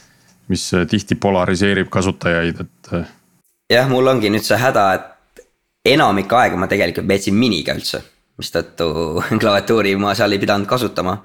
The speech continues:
Speaker 2: aga ma sain näppida ka Prod. Ja minu meelest just see uus klaviatuur Macil on väga hea, et nad läksid ju tagasi vana peale, mis neil kunagi oli, et kaotasid selle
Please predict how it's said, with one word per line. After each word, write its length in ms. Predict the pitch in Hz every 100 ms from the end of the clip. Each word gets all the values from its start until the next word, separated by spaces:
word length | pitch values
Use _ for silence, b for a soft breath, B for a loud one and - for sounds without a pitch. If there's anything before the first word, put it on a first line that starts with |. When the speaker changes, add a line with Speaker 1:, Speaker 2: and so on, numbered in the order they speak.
| B B B
Speaker 2:
aga 300 | 92 104 104
ma 100 | 104
sain 180 | 110 117
näppida 280 | 117 113 98
ka 80 | 98
Prod. 320 | 113 90 - - _ _ -
Ja 300 | 92 95 92 92 92 92 90 73 52 - _ _ _ _ _ _ _ _ _ -
minu 240 | 113 135
meelest 280 | 107 107 -
just 180 | - -
see 80 | 110
uus 240 | 131 113
klaviatuur 460 | 110 101 101 110 98
Macil 360 | 104 - 98
on 140 | 95 98
väga 240 | 101 98 98 101 104 107 110
hea, 160 | 143 107 - - _ _ -
et 100 | -
nad 120 | 98
läksid 240 | 104 104
ju 60 | 98
tagasi 340 | 160 101 101
vana 220 | 107 98
peale, 260 | 85 76 -
mis 160 | 82 -
neil 100 | 87
kunagi 260 | 92 90
oli, 220 | 101 87 87
et 140 | -
kaotasid 420 | 95 87 90 90
selle 360 | - 90 87